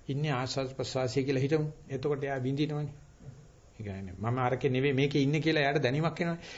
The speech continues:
ඒ දැනීම එන්නේ මොකද්ද? ආස්වාද ප්‍රසවාසයත් එක්ක ස්පර්ශ නිසානේ. එහෙම නැත්නම් ඒ විඳීමක් අත්දැකීමක් තියෙනවනේ.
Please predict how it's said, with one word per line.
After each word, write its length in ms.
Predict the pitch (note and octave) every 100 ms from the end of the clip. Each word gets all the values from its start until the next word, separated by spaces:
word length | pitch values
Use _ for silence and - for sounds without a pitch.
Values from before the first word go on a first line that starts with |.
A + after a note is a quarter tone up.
| -
ඒ 140 | E3+
දැනීම 340 | D3+ C3 D3+ D#3+
එන්නේ 200 | D#3 D#3
මොකද්ද? 260 | D#3 E3
ආස්වාද 360 | D3 B2+ - C#3
ප්‍රසවාසයත් 520 | C#3+ B2+ C#3 C3+ C3+
එක්ක 140 | C3+ C#3+ C3 - - - A#2
ස්පර්ශ 420 | - - A#2 -
නිසානේ. 440 | C#3+ D3 C#3+ C#3+ C#3+ - - C#3+ B2+
එහෙම 180 | - A2
නැත්නම් 240 | G#2 B2
ඒ 120 | B2
විඳීමක් 500 | A#2+ A#2+ C#3 C#3+ C#3+
අත්දැකීමක් 500 | A#2+ A#2+ C#3 D#3 D3
තියෙනවනේ. 280 | C#3 D3 D3